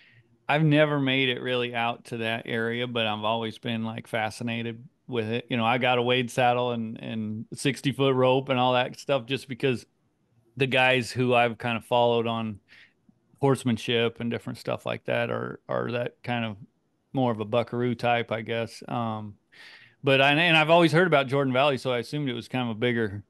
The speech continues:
bigger place, but it's a tiny little town that has one of the biggest, um, kind of roping, rope, unique roping, uh, the Jordan Valley Big Loop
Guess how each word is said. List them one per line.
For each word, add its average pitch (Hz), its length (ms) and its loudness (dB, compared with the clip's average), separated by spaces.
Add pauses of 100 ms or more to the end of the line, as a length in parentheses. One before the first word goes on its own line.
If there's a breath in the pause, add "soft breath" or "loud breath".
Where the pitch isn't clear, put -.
(160)
bigger 127 240 2
place, 135 420 2
but 117 180 -4
it's 143 160 -2
a 117 60 -2
tiny 135 380 0
little 131 240 0
town 131 340 -4
that 120 140 -6
has 113 200 -4
one 127 140 0
of 127 60 0
the 120 60 -2
biggest, 123 540 -4
um, 117 480 -6 (800)
kind 127 160 0
of 113 60 0
roping, 123 560 2 (400)
rope, 156 380 4
unique 175 640 4
roping, 139 520 2
uh, 113 320 -2
the 127 120 -2
Jordan 139 320 2
Valley 123 240 2
Big 120 240 -6
Loop 117 220 -4